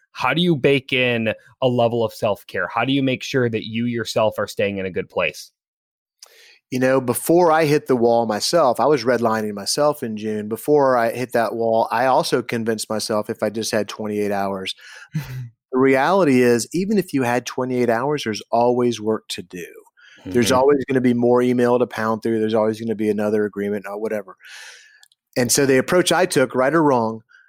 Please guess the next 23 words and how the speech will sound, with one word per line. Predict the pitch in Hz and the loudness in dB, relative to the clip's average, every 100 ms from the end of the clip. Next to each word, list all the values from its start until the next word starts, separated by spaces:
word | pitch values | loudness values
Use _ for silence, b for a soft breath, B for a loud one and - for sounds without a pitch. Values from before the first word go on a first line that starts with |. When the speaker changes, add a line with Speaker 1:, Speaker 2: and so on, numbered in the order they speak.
| _ - | _ -8
Speaker 2:
the | |
approach | 117 139 131 | -2 0 2
I | 131 135 | 0 0
took | 135 120 | 0 0
is | 123 117 113 107 - - | 2 2 2 -2 -6 -4
I've | 135 113 | -4 -2
got | 127 127 - | -2 -2 -4
to | - | -10
carve | - 120 113 | -2 0 2
out | 113 107 | 2 2
a | |
couple | - 117 117 | -2 -6 -4
of | 107 | -2
hours | 107 107 101 | -2 -4 -6
a | |
day. | 104 104 95 - _ _ _ _ _ - | -6 -6 -6 -14 _ _ _ _ _ -6
It, | 117 | -2
it | 123 | -2
might | 120 127 120 | 0 0 4
be | 135 131 135 _ - | 4 4 0 _ -8
during | 123 139 147 | -2 0 2
work | 143 143 | 2 2
hours, | 151 139 143 143 135 | 0 0 0 0 -2